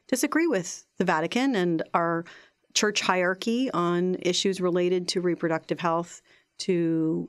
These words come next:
sex and sexuality, to what religious freedom really means. And our faith teaches us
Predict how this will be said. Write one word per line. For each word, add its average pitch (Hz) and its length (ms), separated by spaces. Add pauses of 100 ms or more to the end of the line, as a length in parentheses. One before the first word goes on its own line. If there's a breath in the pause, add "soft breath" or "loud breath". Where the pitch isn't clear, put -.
sex - 320
and 180 120
sexuality, 165 760
to 160 580 (420 soft breath)
what 208 320
religious 240 380
freedom 226 380
really 208 240
means. 170 680
And 165 540 (240)
our 170 160
faith 190 500
teaches 196 400
us 156 300